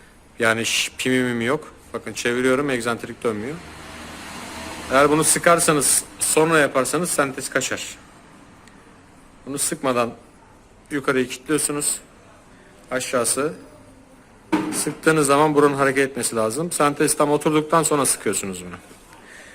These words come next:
Şimdi kayışı oturtacağız. Kaydırmadan. Ondan sonra gergisi de burada. Şu şekilde.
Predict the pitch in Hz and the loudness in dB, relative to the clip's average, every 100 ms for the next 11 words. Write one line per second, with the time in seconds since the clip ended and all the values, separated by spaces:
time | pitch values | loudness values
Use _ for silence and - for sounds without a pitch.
0 | - - - - 131 123 156 143 - 147 | -20 -20 -20 -14 -12 2 4 4 4 2
1 | 143 - 127 165 165 - - - - - | 0 -4 2 2 2 -2 -8 -20 -20 -20
2 | - 147 135 127 123 117 156 170 - - | 0 2 4 2 -2 0 -2 -2 -12 -20
3 | - - - - 147 147 139 143 131 143 | -20 -20 -20 -4 0 2 2 0 2 4
4 | 139 131 139 135 135 127 127 131 - - | 4 4 2 2 4 2 2 0 -6 -20
5 | - - - - - - - - - - | -20 -20 -20 -20 -20 -20 -20 -20 -20 -20
6 | _ - _ - - - 104 104 120 | _ -20 _ -12 -8 -8 -8 -10 -10